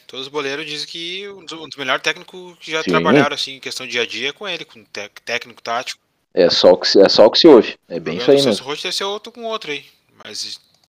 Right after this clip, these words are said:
Speaker 1: eu acho, eu, cara, vou ser bem sério, eu acho um bom técnico, mas tem,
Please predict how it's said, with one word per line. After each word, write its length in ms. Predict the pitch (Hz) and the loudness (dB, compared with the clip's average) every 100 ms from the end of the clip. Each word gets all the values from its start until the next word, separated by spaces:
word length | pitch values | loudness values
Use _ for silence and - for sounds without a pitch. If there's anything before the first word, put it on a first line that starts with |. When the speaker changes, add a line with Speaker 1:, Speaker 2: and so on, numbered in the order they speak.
| _ _ _ _ _ _ | _ _ _ _ _ _
Speaker 1:
eu 120 | 113 | -10
acho, 200 | 127 - | -8 -8
eu, 200 | 208 165 175 | -8 -8 -4
cara, 260 | - 156 | -2 -2
vou 80 | 110 | -2
ser 140 | - 120 | -8 -10
bem 120 | - | -6
sério, 260 | - 147 | -4 -4
eu 20 | 117 | -6
acho 180 | - | -8
um 60 | 170 | -14
bom 100 | 170 | -12
técnico, 320 | 147 127 113 _ | -10 -10 _ _
mas 220 | 110 113 117 | -14 -14 -12
tem, 220 | 139 | -16